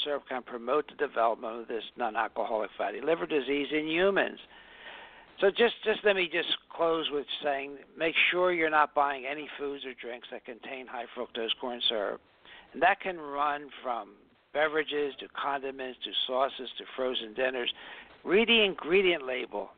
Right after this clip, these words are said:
not the nutrition fact panel where you see the carbohydrate, protein, whatever. Read what's under there in the small print, and, okay, the ingredient label. Watch out for ingredients like crystalline fructose,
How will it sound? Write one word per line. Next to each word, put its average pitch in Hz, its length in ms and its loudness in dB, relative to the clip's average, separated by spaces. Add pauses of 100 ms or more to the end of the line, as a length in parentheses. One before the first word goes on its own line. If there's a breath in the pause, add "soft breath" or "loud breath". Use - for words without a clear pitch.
(160)
not 165 260 2
the 220 120 4
nutrition 202 640 0 (120)
fact 160 300 4
panel 107 280 -8
where 110 140 -8
you 127 100 -10 (100)
see 131 180 -8
the 113 140 -10 (400 loud breath)
carbohydrate, 127 840 -4 (280)
protein, 131 380 -6
whatever. 113 220 -6 (140)
Read 196 320 2
what's 143 260 2
under 143 260 2
there - 280 -2 (120)
in 117 60 -10
the 117 80 -6 (140)
small 139 200 6
print, 120 380 -10
and, 113 120 -10 (640 loud breath)
okay, 131 340 -6
the 127 160 -6
ingredient 139 680 -4
label. 101 380 -8 (640 loud breath)
Watch 170 220 6 (120)
out 220 180 2
for 208 120 2
ingredients 170 920 -2
like 131 220 0
crystalline 156 880 0 (140)
fructose, - 680 -4